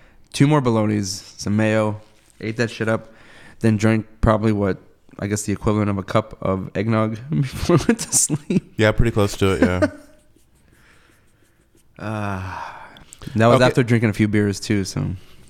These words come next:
Speaker 2: So here's, um, an article by Lifehacker on the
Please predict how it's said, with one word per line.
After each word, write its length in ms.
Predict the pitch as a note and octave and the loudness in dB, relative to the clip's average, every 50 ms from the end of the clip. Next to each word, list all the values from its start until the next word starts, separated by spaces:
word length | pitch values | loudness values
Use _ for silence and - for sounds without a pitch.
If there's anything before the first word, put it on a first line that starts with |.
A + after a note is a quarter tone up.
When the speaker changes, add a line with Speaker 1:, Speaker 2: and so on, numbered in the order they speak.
| - - - - - - - - - | -20 -20 -20 -20 -20 -20 -6 -2 2
Speaker 2:
So 180 | G2+ - A2 G#2 | 4 6 6 6
here's, 400 | G#2 A#2 A#2+ B2 C3 C3 B2 B2+ | 6 6 6 6 6 4 4 4
um, 400 | C3 A#2 G#2+ F#2+ F2 D#2+ D2+ F2 - - - - - - - - - - - - - - - - - - | 4 4 4 4 2 0 -2 -4 -8 -10 -14 -16 -16 -18 -20 -20 -20 -20 -20 -20 -20 -20 -20 -20 -8 -4
an 120 | - G#2 G2 | -2 0 2
article 380 | G2+ G2+ G#2+ A2 - A#2+ A#2 | 4 2 2 2 0 0 0
by 120 | A2 G#2+ F#2+ | 2 4 4
Lifehacker 640 | F#2+ F#2 G2+ - A2+ G#2 G#2 - A#2 A2+ A2+ A2+ - - | 4 4 4 4 4 2 2 2 0 0 0 -2 0 2
on 220 | F#2+ F#2 F#2 F#2 | 2 4 4 4
the 240 | F2+ E2+ E2 E2+ | 2 2 2 0